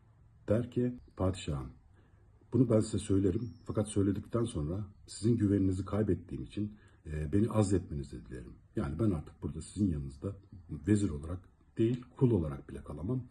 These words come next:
O yüzden beni azledersiniz, burayı terk ederim. Sadece bu, bu, bunun için söylerim." Padişah "Tamam." der.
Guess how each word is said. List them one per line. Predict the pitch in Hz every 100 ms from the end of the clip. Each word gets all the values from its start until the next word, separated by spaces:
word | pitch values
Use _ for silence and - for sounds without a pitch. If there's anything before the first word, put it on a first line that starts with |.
| - - -
O | 127
yüzden | 87 87
beni | 90 101
azledersiniz, | 101 95 - 71 - 104 101
burayı | 90 98
terk | 92 87 -
ederim. | - -
Sadece | 151 120 113
bu, | 117 123 - 104
bu, | 107
bunun | 110 113
için | - 73
söylerim." | 76 64 - -
Padişah | 139 139 151 -
"Tamam." | 131 131 101
der. | 101